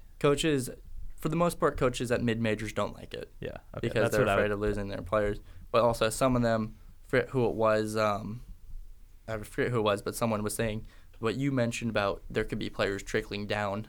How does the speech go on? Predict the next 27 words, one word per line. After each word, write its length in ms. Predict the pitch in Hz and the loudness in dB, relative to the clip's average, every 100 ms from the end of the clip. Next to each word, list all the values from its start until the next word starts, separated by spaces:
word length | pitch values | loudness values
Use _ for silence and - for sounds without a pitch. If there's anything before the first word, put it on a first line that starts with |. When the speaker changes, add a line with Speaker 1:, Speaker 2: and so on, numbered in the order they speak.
| - | -6
Speaker 1:
that 240 | 107 87 | -4 -2
maybe 200 | 113 104 | -2 -4
don't 220 | 101 104 - | -2 -4 -2
crack 260 | - - | -4 -2
a 40 | 113 | -6
rotation 440 | - - - 98 | -4 -6 -8 -8
at 180 | 98 - - - - | -8 -10 -20 -16 -6
your 100 | 107 | -4
Kentucky 520 | - 107 107 - 104 | -4 -4 -4 -4 -4
or 60 | 101 | -4
Duke 380 | 101 101 98 | -4 -6 -4
or 120 | 104 101 | -4 -2
Louisville, 500 | 107 107 104 98 98 | -2 -2 0 0 -2
and 100 | 92 | -4
they, 160 | 95 - - | -8 -10 -10
they 80 | 98 | -6
Speaker 2:
Yeah. 40 | 107 | -4
Speaker 1:
may 120 | 104 | -4
transfer 380 | - 92 - - | -4 -6 -6 -12
down. 300 | - 87 - | -12 -12 -6
So 140 | 117 | -2
there, 200 | 113 117 - | 0 0 2
there's 220 | 131 120 | 0 0
a 60 | |
give 200 | 120 123 | 0 -2
and 100 | 117 | -2
take 360 | - 110 101 | -2 -4 -4